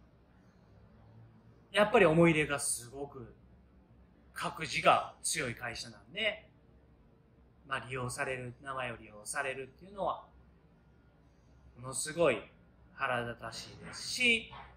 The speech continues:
ましてそれにご迷惑をおかけしてるお客様がいらっしゃるっていうのが、本当申し訳ない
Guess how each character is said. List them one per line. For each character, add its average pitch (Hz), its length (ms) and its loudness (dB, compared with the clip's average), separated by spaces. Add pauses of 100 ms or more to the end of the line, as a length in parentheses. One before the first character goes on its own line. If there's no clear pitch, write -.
(560)
ま 156 140 -2
し 151 80 -8
て 127 80 -8
そ 139 140 -8
れ 131 100 -4
に 120 160 -8
ご 131 80 -10
迷 196 240 4
惑 120 320 0
を 113 180 -14
お 117 80 -20
か 117 60 -20
け 139 100 -16
し - 120 -8
て 180 60 -8
る 170 120 -4
お 127 60 -8
客 - 200 -16
様 180 220 -4
が 123 100 -8
い 139 80 -12
ら 180 120 -4
っ - 20 -8
し 175 180 -4
ゃ 175 60 2
る 165 260 -2 (300)
っ - 40 -20
て 151 60 -10
い 147 100 -4
う 175 100 -2
の 180 120 0
が、 190 360 6 (680)
本 180 240 0
当 175 80 -2 (240)
申 - 0 -
し 160 140 -6
訳 147 240 -4
な 127 80 -14
い 104 160 -18